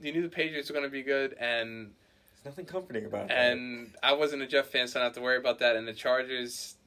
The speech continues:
Speaker 1: they were not gonna
Speaker 2: But you're
Speaker 1: beat the
Speaker 2: low-key
Speaker 1: Patriots.
Speaker 2: kind of a Jet fan.
Speaker 1: I am low-key a Jet fan. I'm the, that's my B team.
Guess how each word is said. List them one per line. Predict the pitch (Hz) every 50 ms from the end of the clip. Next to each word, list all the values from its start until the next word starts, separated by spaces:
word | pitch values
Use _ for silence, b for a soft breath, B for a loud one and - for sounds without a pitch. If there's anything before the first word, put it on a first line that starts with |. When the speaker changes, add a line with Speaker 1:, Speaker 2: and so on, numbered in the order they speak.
| _ - 120 - - -
Speaker 1:
they | 120 123
were | 123 123
not | 123 123 123 -
gonna | - -
Speaker 2:
But | - 302
you're | 302 294
Speaker 1:
beat | 269
the | 277 294 302 311
Speaker 2:
low-key | 302 294 -
Speaker 1:
Patriots. | - - 349 339 349 339 330
Speaker 2:
kind | - 359 269 262
of | 254 233
a | 233 226
Jet | - 208 196 185 190 - -
fan. | 175 165 151 123 113 110
Speaker 1:
I | 131 175
am | 208 214 165 139 127
low-key | 117 113 - - 110
a | 104
Jet | 101 104 101 98
fan. | - - - 113 127 127 - -
I'm | 123 127
the, | 135 135
that's | 131 143 143 143 -
my | 156 139
B | 135 135 143 139
team. | 139 - 113 107 110 120